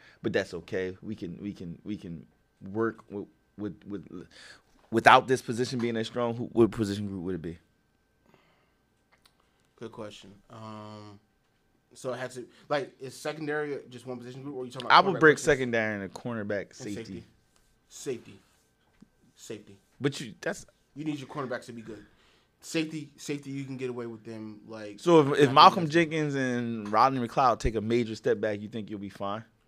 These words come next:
Speaker 2: If your cornerback
Speaker 1: I'm
Speaker 2: plays
Speaker 1: ta-, and,
Speaker 2: good.
Speaker 1: and also take into consideration your roster too.
Speaker 2: If your cornerback play is good.
Speaker 1: Do you think your cornerback play will be good? Do you
Speaker 2: I
Speaker 1: think
Speaker 2: don't
Speaker 1: this
Speaker 2: know.
Speaker 1: team's cornerback play will be good enough to,
Speaker 2: They're not gonna be
Speaker 1: to
Speaker 2: elite.
Speaker 1: overcome,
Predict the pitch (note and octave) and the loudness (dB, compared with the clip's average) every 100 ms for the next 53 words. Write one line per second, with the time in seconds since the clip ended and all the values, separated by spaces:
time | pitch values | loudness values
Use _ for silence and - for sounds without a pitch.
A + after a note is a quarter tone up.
0 | _ _ _ - C3+ C3 C3+ D3+ D3 C#3 | _ _ _ -16 -14 -12 -8 -6 -4 -6
1 | C#3 G3 G#3+ B3 F#3+ F3+ F3+ F#3 A#3 G3+ | 4 6 12 12 12 12 12 12 12 10
2 | F3 G3 E3+ D3+ D3 C#3 D3+ C3 C#3 C3+ | 8 4 4 -2 -6 -6 -2 2 2 2
3 | A#2+ A#2+ G#2+ G#2+ G#2+ - - E2 G2+ F2 | 2 2 4 2 -2 -8 -14 -12 -12 -12
4 | _ _ _ _ _ _ _ _ _ _ | _ _ _ _ _ _ _ _ _ _
5 | _ - C3+ C#3 C#3 D#3+ D3+ C3+ - B2 | _ -16 -14 -12 -8 -6 -6 -8 -8 -10
6 | G#2+ - B2 G#2+ - _ _ _ B2 C#3+ | -10 -12 -12 -12 -20 _ _ _ -2 0
7 | C#3+ C#3 E3 D3+ C3 - B2 A#2 A2+ A#2 | 2 4 4 4 -2 -2 -6 -2 -4 -2
8 | A2+ G#2 G#2 A2+ A#2+ - _ _ _ _ | -4 -4 -6 -4 -4 -6 _ _ _ _
9 | _ _ _ _ _ _ _ _ _ _ | _ _ _ _ _ _ _ _ _ _
10 | _ _ _ _ _ - C#3+ G#3+ B3 B3 | _ _ _ _ _ -2 4 8 8 6
11 | B3 F3 G3 - - A#3+ A3 G3+ E3+ - | 4 10 10 10 2 6 6 6 0 -2
12 | F3+ E3 D#3 C#3 - D3+ C#3+ B2+ A#2+ C#3 | 0 4 4 2 2 2 4 0 4 4
13 | C3+ B2+ - A2+ - D#3+ F3+ F3+ F3+ D3 | 6 4 4 4 4 0 0 0 0 4
14 | E3 D#3 E3+ F#3 E3+ E3+ - D#3+ B2+ A#2 | 6 12 12 12 12 8 6 4 4 0